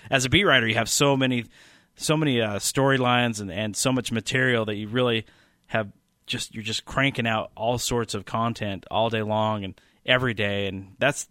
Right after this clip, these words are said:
one of the challenges. It's also one of the benefits of being a beat writer, because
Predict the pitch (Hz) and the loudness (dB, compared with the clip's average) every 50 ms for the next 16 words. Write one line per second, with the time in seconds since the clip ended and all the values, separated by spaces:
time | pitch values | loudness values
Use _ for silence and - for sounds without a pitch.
0 | - 160 156 147 147 131 113 113 - 139 135 143 139 135 120 107 110 107 - - | -8 -2 0 0 0 0 -2 -2 0 2 2 4 2 2 0 -2 -4 -6 -8 -12
1 | - - - - - _ - - 220 233 208 202 160 139 127 127 - _ _ _ | -18 -20 -20 -20 -20 _ 2 4 4 6 6 4 4 4 2 0 -2 _ _ _
2 | _ _ _ _ _ - 156 175 175 143 117 101 123 160 202 208 - 131 117 110 | _ _ _ _ _ 0 4 4 6 4 4 4 6 6 6 6 4 0 -2 -4
3 | - 120 107 120 117 113 110 98 113 110 107 107 110 113 123 123 123 123 123 123 | -4 -4 -4 -2 -2 -2 -2 -4 -4 -2 -2 -2 -2 -2 -4 -2 -2 0 0 0
4 | 117 - | -2 -4